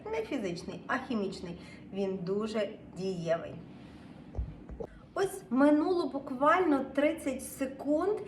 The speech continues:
і лосьйону вже немає відчуття оцієї таки, такої зволоженої, зволоженого ефекту є на рука-, на руці в мене, так? Але немає жодної плівки, немає бі-,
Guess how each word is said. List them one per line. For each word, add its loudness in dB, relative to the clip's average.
і 6
лосьйону 2
вже 4
немає 6
відчуття 4
оцієї 2
таки, 0
такої 4
зволоженої, 6
зволоженого 4
ефекту 0
є 6
на 8
рука-, 4
на 10
руці 2
в -4
мене, -6
так? 4
Але 8
немає 6
жодної 2
плівки, 2
немає 6
бі-, 0